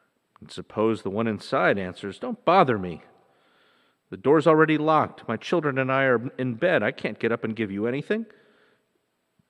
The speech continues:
I tell you, even though he will not get up and give you the bread because of friendship,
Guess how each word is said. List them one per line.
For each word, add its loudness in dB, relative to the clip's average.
I -16
tell 4
you, -4
even 0
though 2
he -8
will -4
not -4
get -2
up -2
and -8
give -6
you -6
the -8
bread 0
because -4
of -10
friendship, -6